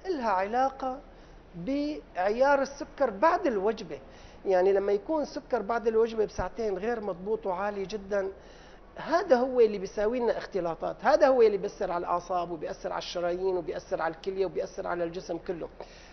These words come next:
لا شك إنه السكري هو مرض جهازي يؤثر على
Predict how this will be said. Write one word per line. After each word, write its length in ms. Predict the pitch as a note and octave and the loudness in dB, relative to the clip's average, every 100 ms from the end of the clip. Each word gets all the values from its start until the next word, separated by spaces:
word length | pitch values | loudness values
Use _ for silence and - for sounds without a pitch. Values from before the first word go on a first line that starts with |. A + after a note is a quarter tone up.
| - | 2
لا 100 | A3+ | 4
شك 240 | C4 - | 4 0
إنه 140 | G3+ G3+ | 0 0
السكري 500 | - B3 - G#3+ G3+ | -4 -6 -2 2 6
هو 160 | G#3+ | 6
مرض 280 | G#3 A#3 A3 | 6 4 2
جهازي 520 | F#3+ G3 C4+ A#3 E3 - - - - | 0 2 2 2 -4 -14 -20 -16 -2
يؤثر 360 | C#5+ C#4 C4 | 0 2 0
على 200 | A3+ C4 | 2 0